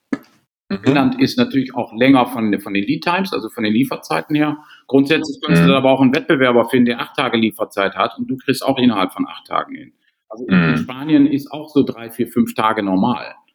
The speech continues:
Speaker 1: Ja.
Speaker 2: So, die, die haben jetzt auch nicht, jetzt mit Amazon und Co. haben die auch immer kürzere Lieferzeiten. Aber auch so ein Land wie Spanien könnte gut sein, ne? Ich, muss aber nicht. Aber man darf nicht geografisch denken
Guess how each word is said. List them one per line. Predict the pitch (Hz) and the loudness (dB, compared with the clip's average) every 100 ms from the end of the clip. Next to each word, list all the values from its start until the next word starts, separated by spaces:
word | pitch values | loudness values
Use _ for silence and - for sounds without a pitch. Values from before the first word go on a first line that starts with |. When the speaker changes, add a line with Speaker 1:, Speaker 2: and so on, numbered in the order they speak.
| _ _ _ _ _ _ - | _ _ _ _ _ _ 0
Speaker 1:
Ja. | 123 | 4
Speaker 2:
So, | 107 | 2
die, | - 113 110 | 0 -6 -6
die | 113 117 104 | 0 0 0
haben | 110 127 | -2 0
jetzt | 120 - - | 0 -2 -2
auch | 147 - | -2 0
nicht, | 247 - _ _ - - _ _ _ | -2 -4 _ _ -20 -20 _ _ _
jetzt | - _ | -20 _
mit | 92 - | -16 -6
Amazon | 107 104 104 98 | -2 -2 2 2
und | 95 | 2
Co. | 107 101 | 2 4
haben | 110 | 4
die | 101 | 2
auch | 117 120 | 0 0
immer | 127 120 | 2 2
kürzere | 123 110 - | 2 0 0
Lieferzeiten. | 98 165 139 - 92 80 - - - - - | 0 0 -2 -2 -2 -2 -6 -16 -20 -20 -8
Aber | 110 107 123 | 0 0 0
auch | - | 0
so | 120 | 2
ein | |
Land | 113 120 | 4 2
wie | 117 | -2
Spanien | - 151 135 - | -6 -8 -10 -2
könnte | 147 190 190 - | 2 2 2 0
gut | 113 98 | -2 -6
sein, | - 85 78 | -6 -8 -6
ne? | 85 156 | 0 2
Ich, | 135 - - - - | 2 -2 -20 -20 -10
muss | 143 170 170 | -2 0 0
aber | 113 98 | -2 -4
nicht. | 80 67 - | -8 -14 -10
Aber | 120 123 | 0 2
man | 127 | 4
darf | 139 147 170 | 2 0 -2
nicht | 185 | -2
geografisch | - 151 - 131 151 175 - | 2 2 2 -2 -2 -2 0
denken | 180 185 190 | 0 0 -8